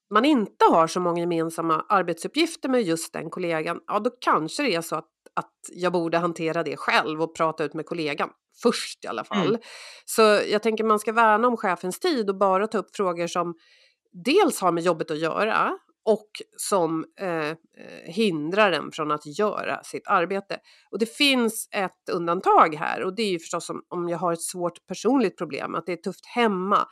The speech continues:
Speaker 1: att, att någon eller, någon nära dig eller du själv har en sjukdom, missbruk och så vidare. Jag menar, då är det ju självklart att du ska söka stöd och förståelse. Men
Speaker 2: Mm.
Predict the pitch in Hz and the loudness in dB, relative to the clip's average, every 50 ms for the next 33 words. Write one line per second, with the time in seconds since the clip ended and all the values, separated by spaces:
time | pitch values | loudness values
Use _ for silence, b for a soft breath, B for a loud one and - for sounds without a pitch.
0 | b b b b b b - 202 185 - _ 196 185 - 202 196 190 185 180 185 | b b b b b b -6 -6 -6 -4 _ -8 -6 -4 -2 -2 0 0 0 0
1 | 185 185 180 180 180 180 175 175 170 - 71 73 76 - 57 53 - - - 196 | -2 -2 -2 -2 -2 -2 -2 -2 -2 -4 -6 -8 -8 -10 -12 -12 -12 -8 -4 -2
2 | 196 202 208 208 185 185 190 185 180 170 165 165 170 165 170 180 - 214 208 196 | 0 2 2 2 2 2 2 0 0 -2 -2 -4 -4 -6 -8 -4 0 0 2 2
3 | 180 175 170 165 165 165 - - - 208 202 190 180 - - - _ 196 185 180 | 0 -2 -2 -2 -4 -4 -4 0 0 0 2 0 -2 -4 -8 -6 _ -2 -2 0
4 | 170 185 214 214 - - - - 185 175 170 - 165 - 160 165 160 151 147 147 | 0 0 -2 -2 -4 -8 -12 -8 -8 -8 -8 -8 -12 -12 -10 -10 -8 -6 -6 -6
5 | 151 156 b b b b b b b b b b b _ _ _ _ _ _ _ | -6 -8 b b b b b b b b b b b _ _ _ _ _ _ _
6 | - 202 202 208 190 190 190 - - - 190 190 208 214 226 233 226 - - - | -4 0 0 2 2 2 0 -2 -4 -8 -2 2 4 4 4 4 2 0 0 0
7 | 226 185 165 - - 190 180 - 165 - 175 160 - - - 160 - 165 151 - | 0 0 -2 -2 -4 -4 -4 -4 -6 -8 -8 -8 -8 -10 -12 -10 -8 -8 -10 -10
8 | 160 - - - - 196 180 170 160 147 151 156 - - 160 156 - - - 208 | -10 -12 -14 -8 -6 -2 0 0 0 0 -2 -6 -8 -10 -12 -12 -14 -4 -2 -2
9 | 190 160 139 - - - - - - - - _ _ _ B B B B B - | -2 -2 -4 -10 -10 -10 -12 -14 -14 -16 -18 _ _ _ B B B B B 2
10 | 220 233 254 | 2 6 8